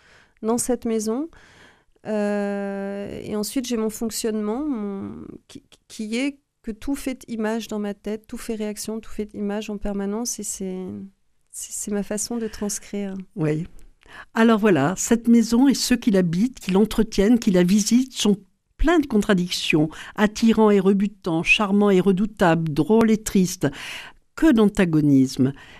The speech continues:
Speaker 2: Mais n'est-ce pas la figure tutélaire de Louis-Ferdinand Céline qui hante ces parages, lui l'écrivain génial ? Inclassable, novateur,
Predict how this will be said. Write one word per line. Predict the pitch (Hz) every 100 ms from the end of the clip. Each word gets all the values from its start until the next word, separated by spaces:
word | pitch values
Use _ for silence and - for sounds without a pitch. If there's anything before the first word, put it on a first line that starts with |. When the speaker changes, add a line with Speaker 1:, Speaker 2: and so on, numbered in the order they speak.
| _
Speaker 2:
Mais | 208 233 - - - - - -
n'est-ce | 233 233 -
pas | - 320
la | 269 214
figure | - 240 214 240 - _ _ _ _ -
tutélaire | 202 - 254 233 226 202
de | 170 160
Louis-Ferdinand | 160 208 240 220 180 180
Céline | 170 - 208 247
qui | 233 214 226
hante | 240
ces | 226 208
parages, | - 185 180 175 -
lui | 196 233
l'écrivain | 202 - 208 185 180
génial ? | 156 190 208 147 131 139 - - - - - - - _ -
Inclassable, | 247 247 247 220 - 214 175 160
novateur, | 165 196 226 226 220 - 165 165